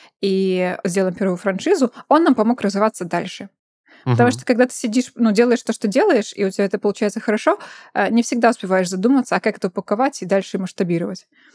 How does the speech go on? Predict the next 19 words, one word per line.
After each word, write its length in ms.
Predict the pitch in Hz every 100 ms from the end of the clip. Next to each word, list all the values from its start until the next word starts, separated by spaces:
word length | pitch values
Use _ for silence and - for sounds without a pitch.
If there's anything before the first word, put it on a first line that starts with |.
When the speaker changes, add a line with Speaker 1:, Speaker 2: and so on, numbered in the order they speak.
| _ -
Speaker 1:
Нужно 260 | 220 240 202
специально 480 | 220 - 196 190 175
сесть 300 | 226 339 -
и 40 |
приложить 400 | 202 175 220 254
усилия. 360 | 240 - 175 196
А 60 | 226
здесь 140 | 381
был 120 | 330
прекрасный 440 | 269 269 311 - 240
повод. 320 | 185 175 -
Вот 120 | 196
мы 100 | 180
сели 280 | - 285 320
и 40 | 208
начали 320 | 208 - 185
все 140 | - 190
дело 200 | 190 185
упаковывать. 640 | 175 - 175 170 202 -